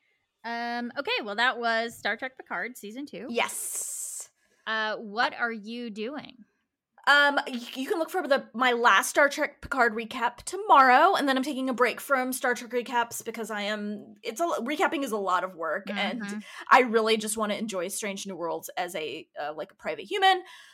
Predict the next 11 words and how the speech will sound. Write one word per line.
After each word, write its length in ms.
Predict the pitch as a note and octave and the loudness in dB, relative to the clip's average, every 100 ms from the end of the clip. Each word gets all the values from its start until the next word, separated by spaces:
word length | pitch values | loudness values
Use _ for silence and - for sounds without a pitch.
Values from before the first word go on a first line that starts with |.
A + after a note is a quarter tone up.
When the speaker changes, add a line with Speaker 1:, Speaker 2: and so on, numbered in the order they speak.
| _ | _
Speaker 2:
So 600 | - - E4 C#4+ C#4+ C#4 - | -6 2 6 10 10 8 8
I 120 | B3+ | 6
will 120 | B3+ | 6
be 120 | A3+ | 4
back 320 | - A3 G3+ - A3+ | 4 4 4 0 -10
recapping 460 | A3+ A3+ A3 G3+ | -8 -6 -6 -8
Prodigy 420 | - F#3 F#3 F#3 | -8 -8 -8 -12
whenever 360 | F#3 D#3 D#3 F#3 | -12 -10 -10 -10
that 200 | D#3 - - | -10 -12 -14
comes 180 | A3+ | -16
back. 280 | - D#3+ C#4 | -8 -6 -6